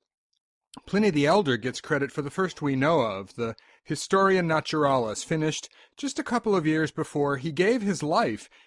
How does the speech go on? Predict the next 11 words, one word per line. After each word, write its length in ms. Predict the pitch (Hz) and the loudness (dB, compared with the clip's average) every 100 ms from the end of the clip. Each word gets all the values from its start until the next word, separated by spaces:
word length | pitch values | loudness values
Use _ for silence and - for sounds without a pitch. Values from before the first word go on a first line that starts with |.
| - | -6
exploring 920 | 180 - - - 233 247 240 240 240 | -6 -6 -12 -2 2 4 4 2 2
intriguing 840 | 233 240 233 - 269 294 285 285 269 | 2 2 2 0 0 2 2 2 0
clouds 840 | - 240 247 220 143 113 110 104 | 0 0 2 4 2 0 -4 -2
over 380 | 139 143 156 156 | -2 0 0 2
what 240 | 160 165 | 2 0
turned 280 | - 160 143 | -2 0 2
out 180 | 127 - | 0 0
to 100 | 127 | -2
be 160 | 127 | 0
Mount 280 | 131 110 101 | 2 0 -4
Vesuvius, 680 | 135 - 311 202 110 82 - | -4 0 2 2 0 -4 -14